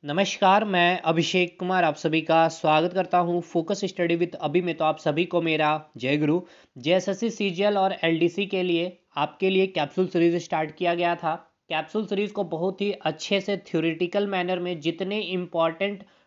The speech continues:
टॉपिक थे, चाहे वो हिस्ट्री के थे, चाहे वो पॉलिटी के थे, चाहे ज्योग्राफी के थे, चाहे वो इकोनॉमिक्स के थे, चाहे वो स्टैटिक जीके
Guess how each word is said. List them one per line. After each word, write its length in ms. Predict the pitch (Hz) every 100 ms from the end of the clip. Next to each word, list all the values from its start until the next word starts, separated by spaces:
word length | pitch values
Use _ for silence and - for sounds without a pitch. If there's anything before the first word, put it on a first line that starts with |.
| _
टॉपिक 480 | 170 170 170 214 220
थे, 120 | 196 190
चाहे 220 | 170 170
वो 140 | 170
हिस्ट्री 440 | 151 156 156 - 190
के 160 | 196
थे, 200 | 190 190
चाहे 260 | 185 156 156
वो 120 | 156
पॉलिटी 480 | 156 147 147 147 185
के 140 | 190
थे, 240 | 180 175 180 - _ _ -
चाहे 220 | 175 185
ज्योग्राफी 460 | 190 190 180 180 202
के 140 | 202
थे, 180 | 185 190
चाहे 240 | 185 165
वो 120 | 165 170
इकोनॉमिक्स 540 | 165 151 151 180 -
के 140 | 190
थे, 160 | 185 190
चाहे 240 | 185 160
वो 160 | 170 170
स्टैटिक 480 | 165 151 147 160 180
जीके 340 | 190 185 180